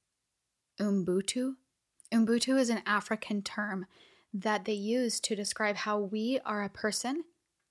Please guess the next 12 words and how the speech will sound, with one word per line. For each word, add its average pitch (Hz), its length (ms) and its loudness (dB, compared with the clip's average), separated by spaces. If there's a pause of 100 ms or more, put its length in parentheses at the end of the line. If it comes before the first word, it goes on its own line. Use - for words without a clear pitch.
(200)
or 220 140 0
a 202 60 0
person 233 400 2
is 214 140 0
a 202 60 0
person 208 580 -4 (560)
because 220 340 0
of 214 320 -2 (140)
or 214 180 4
through 214 560 -2
other 196 400 -6 (220)
persons. - 600 -8